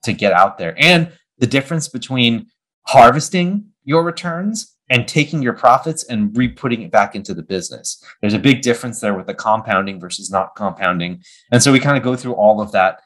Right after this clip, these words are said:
in the book. It's a lot to think about, but there's a lot in there and it's all visual and meant for people who are trying to get started and want to find an escape or a different way to live their life and create a life for themselves outside of depending on a W two.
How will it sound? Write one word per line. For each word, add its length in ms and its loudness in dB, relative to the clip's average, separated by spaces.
in 120 -8
the 100 -6
book. 200 -6
It's 140 -8
a 60 2
lot 280 4
to 100 -14
think 380 -4
about, 460 4
but 240 2
there's 160 -4
a 60 -4
lot 300 4
in 140 -8
there 200 -4
and 160 -8
it's 100 -10
all 240 2
visual 540 -6
and 260 -6
meant 300 0
for 120 -20
people 300 -8
who 240 -2
are 320 6
trying 260 -4
to 60 -10
get 160 -10
started 460 2
and 200 -4
want 260 4
to 80 -4
find 380 -2
an 160 -12
escape 540 -4
or 80 -8
a 80 -12
different 400 -2
way 420 -2
to 120 0
live 220 2
their 140 -2
life 260 -2
and 120 -18
create 480 -2
a 120 2
life 420 2
for 100 -8
themselves 600 -2
outside 340 0
of 60 -8
depending 420 -8
on 80 -6
a 60 -8
W 340 -8
two. 260 -14